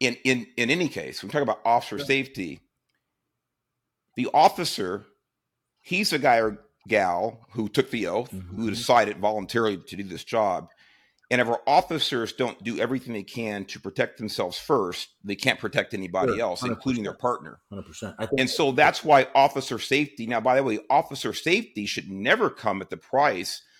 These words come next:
Speaker 1: of violating anyone's civil rights, of treating anyone immorally, uh, absolutely not. But we have to focus on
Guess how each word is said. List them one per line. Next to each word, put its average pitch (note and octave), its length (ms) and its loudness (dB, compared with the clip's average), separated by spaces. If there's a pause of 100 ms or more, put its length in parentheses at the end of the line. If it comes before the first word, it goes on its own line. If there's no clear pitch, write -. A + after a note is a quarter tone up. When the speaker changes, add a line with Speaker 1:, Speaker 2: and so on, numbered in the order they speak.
(260)
Speaker 1:
of G2+ 320 2
violating A#2 460 2
anyone's G2+ 420 -6
civil F2+ 220 -4
rights, G#2+ 640 -2
of F2+ 120 -12
treating A2 380 -8
anyone G2+ 380 -6
immorally, B2+ 920 -2 (320)
uh, F#2+ 440 0 (360)
absolutely A#2 720 -2
not. A2+ 380 -2 (460)
But B2+ 140 0
we B2 160 -4
have D#3 600 -2
to A2+ 80 -4
focus - 560 -2
on G2 100 -10